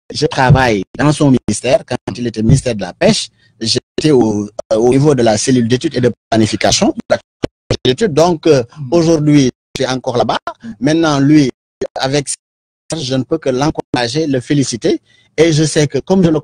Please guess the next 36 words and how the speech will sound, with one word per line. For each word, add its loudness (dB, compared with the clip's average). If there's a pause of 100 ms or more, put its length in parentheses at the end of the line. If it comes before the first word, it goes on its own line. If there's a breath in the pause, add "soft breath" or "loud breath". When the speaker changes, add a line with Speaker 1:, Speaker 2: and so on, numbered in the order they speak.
(120)
Speaker 1:
connais -4
en -4
tant -4
qu'homme 0
d'action, -6 (180)
homme, 0
homme, 0
homme 2
de 2
terrain, -2 (340 soft breath)
quelqu'un 0
qui, -4
qui -8
se -4
donne 0
à -2
fond -2
sur -6
le -2 (100)
travail, -4 (480 loud breath)
en -4
tout -4
cas, 0
je, 0
je -2
lui 0 (380)
prie 4 (460)
que, -4
pour -14
qu'il -8
réussisse 4
en -6
tout -10
cas -2
sa -4
mission, -2